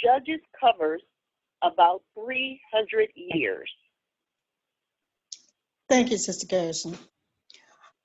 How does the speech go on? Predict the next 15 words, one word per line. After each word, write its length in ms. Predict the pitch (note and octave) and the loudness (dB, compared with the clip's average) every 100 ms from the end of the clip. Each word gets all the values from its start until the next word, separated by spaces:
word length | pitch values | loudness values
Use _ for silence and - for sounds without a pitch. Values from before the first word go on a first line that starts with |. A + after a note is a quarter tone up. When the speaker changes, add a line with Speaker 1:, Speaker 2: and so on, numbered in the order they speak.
| - | -12
Speaker 2:
The 60 | G#3 | 2
lesson 340 | B3+ D#4+ D#4 | 4 6 4
outline 500 | B3+ A#3+ G#3+ G#3 G3+ | 4 4 2 0 -2
for 120 | - | -4
today, 340 | F#3+ F#3+ F#3 G3+ | 0 0 0 0
we 100 | G3+ | -2
have 140 | F3+ | -2
four 260 | - A3 A3+ | 2 4 4
outlines. 840 | F#3 D#3 E3+ D#3 F3 F#3 - - - | 4 0 -2 -4 -6 -8 -8 -12 -12
The 80 | F#3+ | -6
first 440 | - A#3 - - | 2 2 2 -2
one 500 | A3+ G3+ G3+ A#3 - - _ _ _ _ _ | 2 4 6 2 -2 -14 _ _ _ _ _
is 100 | F#3 | -4
verses 440 | F3 G#3 - G3 - | 2 4 4 0 0
twelve 460 | - G#3 G3 A3 | 4 6 8 6